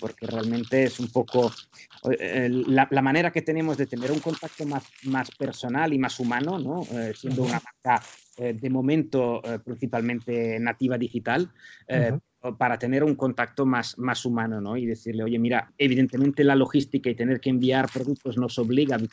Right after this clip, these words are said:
Speaker 1: a utilizar determinados materiales,
Speaker 2: Ujú.
Speaker 1: pero, pero hemos investigado, hemos buscado plástico biodegradable".
Speaker 2: Correcto, como el de las bolsas.
Speaker 1: Sí.
Speaker 2: Además, es, es de, es de entre-, está, está muy bien porque,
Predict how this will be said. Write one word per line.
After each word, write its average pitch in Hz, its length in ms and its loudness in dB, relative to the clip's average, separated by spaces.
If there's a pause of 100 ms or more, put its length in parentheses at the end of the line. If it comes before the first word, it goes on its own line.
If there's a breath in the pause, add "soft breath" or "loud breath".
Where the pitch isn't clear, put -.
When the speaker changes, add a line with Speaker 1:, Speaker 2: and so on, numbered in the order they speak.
(120)
Speaker 1:
a 117 60 -4
utilizar 113 480 -2
determinados 113 640 0
materiales, 127 720 0 (300)
Speaker 2:
Ujú. 127 100 -12
Speaker 1:
pero, 120 300 2 (200)
pero 117 160 2
hemos 127 240 4
investigado, 131 680 2
hemos 123 200 2
buscado 117 460 -2
plástico 113 960 2
biodegradable". 123 880 2 (560)
Speaker 2:
Correcto, 131 400 0
como 131 300 -4 (100)
el 135 120 -4
de 131 100 -2
las 120 260 0
bolsas. 147 720 0 (400)
Speaker 1:
Sí. 127 220 0
Speaker 2:
Además, 156 260 4
es, 190 200 2
es 156 100 -2
de, 170 220 2
es 147 140 2
de 170 40 4
entre-, 156 240 2 (160)
está, 139 540 2
está 143 180 0
muy 165 220 6
bien 180 260 4
porque, 127 400 -2